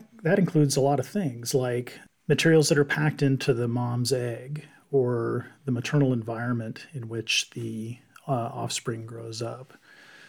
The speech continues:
There can be what's called ecological inheritance, so that where the offspring ends up is not just some random place in the environment, but it's usually often a place that's been constructed by the parents in some way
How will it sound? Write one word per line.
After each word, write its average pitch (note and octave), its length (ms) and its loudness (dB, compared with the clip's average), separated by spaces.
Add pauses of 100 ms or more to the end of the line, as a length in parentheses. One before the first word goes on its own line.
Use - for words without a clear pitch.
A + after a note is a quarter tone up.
There D3 100 6
can C#3 180 2
be B2+ 440 0 (180)
what's C3+ 180 -4
called A#2+ 540 -2 (260)
ecological D3 600 2
inheritance, A#2+ 600 -10 (120)
so B2+ 300 -2
that A#2+ 240 -2 (840)
where E3 220 8
the D3+ 120 6
offspring D3 460 4
ends C#3 180 4
up D3 180 4
is B2+ 140 2
not C3 180 2
just B2 200 0
some A#2+ 280 -2
random B2 280 -2
place A#2+ 340 -4
in B2 80 -6
the A2+ 100 -10
environment, A2+ 640 -4
but B2 140 -8
it's A#2 140 -10
usually B2 540 0 (140)
often B2+ 540 -2 (220)
a C3 40 -12
place B2 440 2
that's - 200 -2
been A#2+ 320 -4
constructed C3 800 0
by A2+ 560 -4
the - 80 -2
parents C#3 400 0
in B2 100 -4
some A2+ 280 -6
way A2+ 500 -6